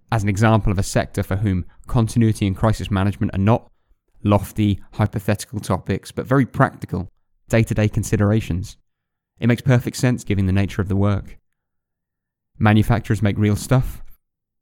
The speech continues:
and they have a very direct relationship with risk as a result.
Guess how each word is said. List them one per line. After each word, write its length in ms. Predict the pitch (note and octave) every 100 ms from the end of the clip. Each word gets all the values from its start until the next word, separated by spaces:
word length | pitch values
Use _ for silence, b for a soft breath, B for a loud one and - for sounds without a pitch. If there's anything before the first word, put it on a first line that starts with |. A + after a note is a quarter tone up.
| _ -
and 80 | A2
they 60 |
have 140 | G#2 G#2
a 40 |
very 220 | G#2 A2
direct 560 | G2+ G#2 G2+ A2+ - -
relationship 540 | G2+ G#2+ - G#2+ -
with 160 | F#2+ -
risk 260 | A#2 - G2
as 80 |
a 60 | F#2+
result. 440 | F#2 G#2 G2 -